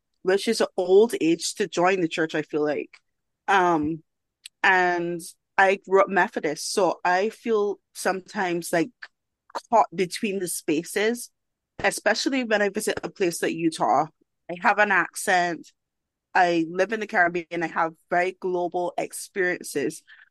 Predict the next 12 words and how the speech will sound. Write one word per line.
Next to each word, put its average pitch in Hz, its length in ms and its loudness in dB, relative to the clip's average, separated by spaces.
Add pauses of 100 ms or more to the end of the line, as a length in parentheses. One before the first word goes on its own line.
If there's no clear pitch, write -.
(200)
But 175 380 6 (160)
often 220 680 2
there 175 180 2
is 165 220 -2
this 196 180 -6
feeling 190 320 -4
of 165 160 -2
tension 165 840 -2 (800)
that 160 440 4 (500)
kind 240 240 4
of, 202 220 0 (380)
I, 196 220 2